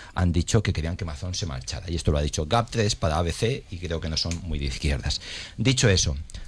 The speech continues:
ahora mismo lo que hay es una crisis política terrible del Partido Popular de liderazgo, porque Monpó se posiciona, eh, el señor, eh, Mazón prefiere que sea, eh,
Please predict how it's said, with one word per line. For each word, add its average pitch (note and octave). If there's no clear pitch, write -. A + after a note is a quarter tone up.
ahora C3+
mismo B2+
lo B2
que F#2+
hay F#2
es F#2+
una E2+
crisis F2+
política F2
terrible F2
del F2+
Partido E2
Popular F2
de F2+
liderazgo, E2
porque F2+
Monpó F2+
se A2+
posiciona, C#3
eh, F2
el F#2+
señor, G2
eh, F#2+
Mazón G2
prefiere G#2+
que G2+
sea, G2
eh, G2